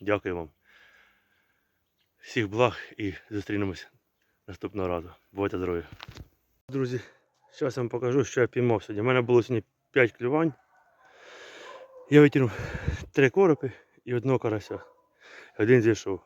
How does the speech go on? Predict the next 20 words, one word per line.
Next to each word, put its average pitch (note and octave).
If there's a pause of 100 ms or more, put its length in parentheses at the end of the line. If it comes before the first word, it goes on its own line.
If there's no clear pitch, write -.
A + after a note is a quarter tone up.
Це G#2
за A2+
весь A#2
день. G2+ (340)
Більше, A#2+
більше A#2
спав, A2
можна G2
сказати. G2 (500)
Але A#2+
воно A#2+
того A2
стоїло. G2+ (320)
Воно A2 (280)
просто D3+
того C3
стоїло. F#2+ (1000)
Дивіться, A#2+
яке G2
красення. G2+